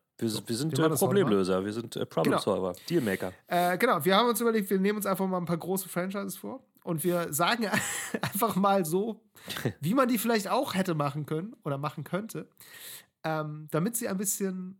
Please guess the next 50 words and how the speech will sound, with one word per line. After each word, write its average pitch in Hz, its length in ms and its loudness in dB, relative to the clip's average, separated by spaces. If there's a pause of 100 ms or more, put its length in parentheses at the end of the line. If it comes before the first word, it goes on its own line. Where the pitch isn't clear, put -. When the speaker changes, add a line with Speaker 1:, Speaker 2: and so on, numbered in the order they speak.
(140)
Speaker 2:
kleiner 220 500 -4
sind, 247 300 -14
vielleicht - 320 -14
ein 143 40 -10
bisschen 139 160 -6
fokussierter, 208 840 -6
immer 254 200 2
noch - 340 -6
cool 254 300 -6
natürlich. 226 540 -8
Speaker 1:
Ja. 254 160 4
Speaker 2:
Wir 180 60 4
wollen 151 100 2
die 147 60 -2
ja 143 60 -2
nicht 127 160 -4
schlechter 147 480 -4
machen. 113 180 0
Speaker 1:
Nee, 92 640 4 (280)
wir 101 100 0
wollen 139 180 4
so, 139 120 0 (100)
wir 117 160 0
wollen 156 120 4
uns 147 100 0
auf 139 120 2
das - 220 2
konzentrieren, 143 800 -2
was 110 180 -2
die 120 220 -6 (340)
Games 110 640 -2
great 104 340 0
macht. - 380 -12 (560)
Speaker 2:
Genau, 254 240 0 (280)
so 156 120 -2
ein 143 40 -2
bisschen. 202 320 -2 (120)
Speaker 1:
<laughs> - 100 -12
Speaker 2:
Und, 165 380 0
äh, 160 340 0
mal 170 220 2
so 196 60 4
ein 190 40 4
bisschen, 262 280 4
einfach 240 220 4
mal 226 140 6
ein 185 120 2
bisschen 196 220 2
rumspinnen, 165 760 0
was - 400 0